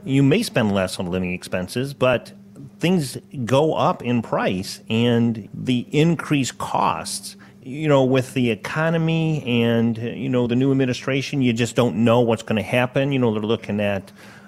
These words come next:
fifteen dollar minimum wage. What kind of impact is that gonna have on the market, on the cost, uh, getting a hamburger at, um, at McDonald's or whatever your fast food choice is? Um,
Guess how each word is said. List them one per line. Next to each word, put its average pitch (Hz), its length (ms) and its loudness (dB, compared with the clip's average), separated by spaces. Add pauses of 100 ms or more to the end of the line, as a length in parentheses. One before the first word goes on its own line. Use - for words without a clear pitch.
fifteen 127 400 2
dollar 107 600 2 (240)
minimum 120 400 4
wage. 131 600 2 (360)
What 120 200 2
kind 131 160 2
of - 80 0
impact 123 440 0
is 107 120 -2
that 117 220 -2
gonna 127 180 2
have 113 560 0
on 101 220 0
the 90 60 -4
market, 127 500 0
on 92 160 -4
the 90 80 -10
cost, 123 560 -2
uh, 101 480 -4
getting 117 340 0
a 110 220 0
hamburger 113 580 0
at, 110 300 -2
um, 110 320 0 (400)
at 131 60 2
McDonald's 127 520 2
or 113 80 2
whatever 120 300 2
your 120 320 0 (100)
fast 120 280 -2
food 113 300 -2
choice 135 380 -2
is? 107 320 -2
Um, 107 340 -2